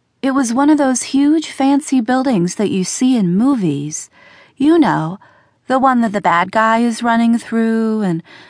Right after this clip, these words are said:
the smooth-talking hero jumps through the glass to save the day.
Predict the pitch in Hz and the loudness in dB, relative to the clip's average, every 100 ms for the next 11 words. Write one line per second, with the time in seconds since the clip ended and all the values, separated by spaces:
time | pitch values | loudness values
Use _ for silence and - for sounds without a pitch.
0 | - 190 180 - 196 220 226 214 - 208 | -12 -6 -6 -4 -2 0 0 -4 -4 -2
1 | 202 208 208 196 208 208 190 - 165 202 | -2 0 0 2 0 0 -2 -4 -2 -2
2 | - - 220 214 196 196 185 175 190 - | -4 -6 -4 -2 -4 -2 -2 -2 -6 -12
3 | - 202 196 175 160 156 180 151 156 226 | -12 -8 -6 -6 -8 -6 -4 -4 -6 -10